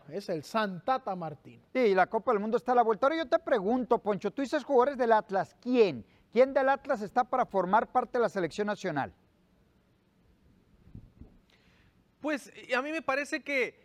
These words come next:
Speaker 3: por ejemplo, si van a, a traer gente del Atlas, ¿no? Si no los quiere traer, Abisaid, si no los quiere traer,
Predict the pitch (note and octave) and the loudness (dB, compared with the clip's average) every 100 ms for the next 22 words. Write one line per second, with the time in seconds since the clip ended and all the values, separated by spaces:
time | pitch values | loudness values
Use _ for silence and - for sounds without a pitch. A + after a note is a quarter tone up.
0 | _ _ _ _ _ _ - - B3+ C4+ | _ _ _ _ _ _ -4 0 0 -2
1 | C#4+ G#3+ F#3+ D3 _ - - B3+ G#3+ C#4 | -6 -4 -6 -6 _ -16 -8 -6 -2 -2
2 | D#4 - A#3+ A#3 G#3+ G#3 - G3+ A#3 A#3 | -2 -8 -4 -4 -2 -6 -2 -2 -2 -4
3 | - B3 C4+ - C#4+ B3+ B3+ B3+ - F3+ | -4 -4 -4 -6 -4 -2 -2 -4 -2 -4
4 | D3+ - _ _ _ _ F3 B3+ C4+ - | -4 -10 _ _ _ _ -2 -2 -2 -18
5 | _ _ _ _ _ - B3+ B3+ D#4 E4 | _ _ _ _ _ -6 -4 0 -2 -2
6 | - - D4+ D4 B3+ G#3+ A3+ E3 C3+ - | -4 -6 -4 -2 0 0 0 -4 -8 -6
7 | F3+ F#3 E3+ C#3 A2+ - A3+ C#4+ C4 C#4 | -4 -4 -6 -8 -10 -4 -2 -2 -4 -4
8 | C4+ A3+ B3 C#4 | -6 -4 -2 -2